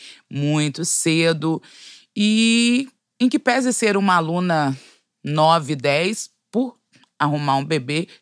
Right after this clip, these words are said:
tive que largar esse sonho ali na gaveta, né? E quando eu, então, chego aos meus vinte e três, vinte e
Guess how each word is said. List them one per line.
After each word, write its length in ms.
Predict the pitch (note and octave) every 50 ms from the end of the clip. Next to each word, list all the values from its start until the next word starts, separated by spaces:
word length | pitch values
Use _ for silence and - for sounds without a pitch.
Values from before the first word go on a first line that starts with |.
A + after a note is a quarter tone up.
| _ _
tive 260 | - - G3 E3+ D#3+
que 280 | - - E3+ E3+ D#3 - _ _ _ _ _ _ -
largar 680 | - F3+ F#3+ F3+ E3+ D3+ E3+ D3+ D3 C#3+ D3 D#3 C#3+ D#3+ D3+ - _ -
esse 240 | E3+ D#3 - - C#3
sonho 320 | - - C#3 C3+ C3+ C#3
ali 240 | C3 B2 A#2+ A#2+ B2
na 100 | B2+ B2
gaveta, 600 | C3 C#3+ C#3+ A2+ F#2+ A#2+ A2 G#2+ - - - - _ - - - D5 D5 - - - - -
né? 440 | - B2+ C3 C3+ C#3 D3+ D#3+ E3 F3+
E 180 | F#3+ G#3+ A#3+ B3+
quando 680 | - _ - G#3+ G#3+ A3+ A#3+ B3+ B3+ B3 G#3+ G#3+ G3 F3+
eu, 240 | F3 E3+ F3+ F3 E3+
então, 600 | E3+ E3 D#3+ C3+ - - C3+ C3+ C3 C3 B2+ A#2+ - _ _ - - - - _ _ _ _ _ _ _ -
chego 380 | - - - G3 G3 F#3 F3
aos 200 | E3+ D#3+ D3+ C3+
meus 400 | D3 D#3 D3+ D3 D3 C#3+ C#3 A2+
vinte 360 | A#2 A#2+ C#3+ D3+ D3+ C#3+ - -
e 40 |
três, 1000 | C3 - - D3+ D#3 E3+ F3 F3+ F#3 F#3 F#3 F3+ F3+ F3 F3 F3 F3+ F3 D3+ B2
vinte 400 | B2+ C3+ C#3 D3 D3+ C3 - -
e 100 | C3 A2